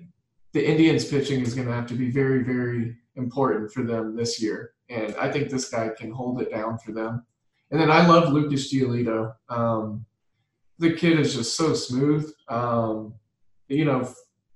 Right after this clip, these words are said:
fifteen to one's not something that, um,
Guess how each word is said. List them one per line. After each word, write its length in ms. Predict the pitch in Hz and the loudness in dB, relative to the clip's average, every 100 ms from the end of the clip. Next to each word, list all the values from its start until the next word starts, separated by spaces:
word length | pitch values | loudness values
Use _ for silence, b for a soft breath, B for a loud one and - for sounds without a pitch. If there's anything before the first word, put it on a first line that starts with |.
| - _ | -20 _
fifteen 400 | 185 - 170 160 | -2 2 2 2
to 80 | |
one's 360 | 143 147 143 131 | 2 2 0 -2
not 440 | 131 127 - - - | 0 0 -2 -6 -6
something 460 | 135 127 135 131 | -4 -4 -2 -2
that, 320 | 123 113 - b b b b _ | -2 -4 -6 b b b b _
um, 640 | 127 127 117 110 110 120 | -2 0 0 -2 -4 -8